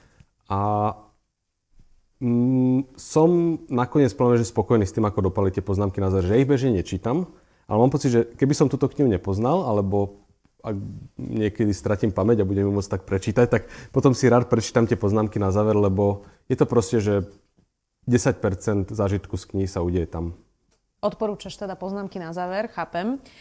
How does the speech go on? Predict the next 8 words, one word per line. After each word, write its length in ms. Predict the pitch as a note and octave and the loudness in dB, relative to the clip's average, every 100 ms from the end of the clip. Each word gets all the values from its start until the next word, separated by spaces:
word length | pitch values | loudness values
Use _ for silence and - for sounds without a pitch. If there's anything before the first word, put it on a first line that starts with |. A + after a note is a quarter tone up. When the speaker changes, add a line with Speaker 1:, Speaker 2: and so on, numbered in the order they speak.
| - - _ | -20 -20 _
Speaker 1:
Ináč 320 | - A#2 A#2+ A#2+ | -2 2 4 4
Speaker 2:
A 20 | |
Speaker 1:
ani 140 | A2+ | 2
úvody 320 | A#2 A2 A#2 | 0 0 0
nečítam, 400 | G2+ F2+ F#2+ G2 | 0 -2 -6 -6
mne 160 | G2 F#2+ | -4 -4
to, 80 | A#2 | -4
lebo 300 | A#2 G#2 A2+ | -2 0 0